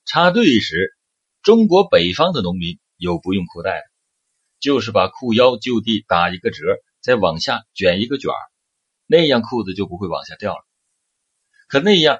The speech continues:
也只是临时的技法，要出门干活还是不行的。再说现在的裤子也不适合卷腰，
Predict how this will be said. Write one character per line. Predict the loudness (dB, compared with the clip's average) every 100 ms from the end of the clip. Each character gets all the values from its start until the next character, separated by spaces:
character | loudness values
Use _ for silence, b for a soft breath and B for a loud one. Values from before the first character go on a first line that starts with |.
| _
也 | -4 -4
只 | -4 -8
是 | -8 -6
临 | -4 -4
时 | -6 -4 -4
的 | -6
技 | -10 -14
法， | -16 -20 _ _ _ _ _ _
要 | 0 0
出 | 0 -4
门 | -4 0
干 | -2 -2
活 | -4 -6 -6 _ -6
还 | -2 -2
是 | -4
不 | -10
行 | -12 -16
的。 | _ _ _ _ _ _ _ _ _ 0
再 | 4 4
说 | 4 -2
现 | -2 -6 -2
在 | -2
的 | -2
裤 | -2 -2 -2
子 | -4 -2
也 | -4
不 | -4 -4 -4
适 | -2 -2 -2
合 | -2 -4
卷 | -4 -8
腰， | -8 -10